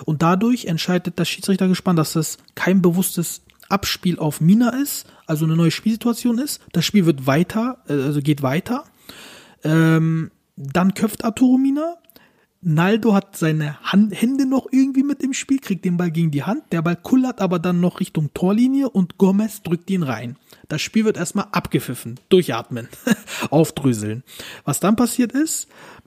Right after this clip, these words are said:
dass der var, ähm, den Schiedsrichter herruft, der Schiedsrichter guckt sich das an und entscheidet im Endeffekt,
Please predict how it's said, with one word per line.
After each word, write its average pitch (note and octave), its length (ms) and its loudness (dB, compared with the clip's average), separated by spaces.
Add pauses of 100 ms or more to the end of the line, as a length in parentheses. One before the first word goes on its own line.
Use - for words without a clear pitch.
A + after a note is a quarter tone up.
dass D#3+ 160 2
der C#3 220 2
var, G3+ 320 2 (160)
ähm, E3 420 4
den D3 160 2
Schiedsrichter - 440 -4
herruft, E3 560 0
der C#3+ 60 2
Schiedsrichter E3+ 360 0
guckt E3+ 160 -2
sich D#3 140 -4
das - 180 -6
an F#3+ 160 2
und A3 120 2
entscheidet G3 600 0
im E3+ 120 -4
Endeffekt, - 640 -2